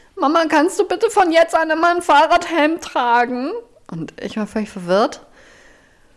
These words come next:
und hab kurz nachgedacht und dann gesagt, „Äh, warte mal, kann es sein, dass ihr in der Schule darüber gesprochen habt?“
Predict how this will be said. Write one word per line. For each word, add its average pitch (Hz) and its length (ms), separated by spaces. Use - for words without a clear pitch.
und 214 220
hab - 320
kurz 240 220
nachgedacht 226 560
und 196 120
dann 202 220
gesagt, 185 340
„Äh, 165 440
warte 165 200
mal, 165 200
kann 190 180
es 190 120
sein, 185 240
dass 180 160
ihr 185 120
in 175 60
der 175 100
Schule 214 260
darüber 240 320
gesprochen 240 580
habt?“ - 340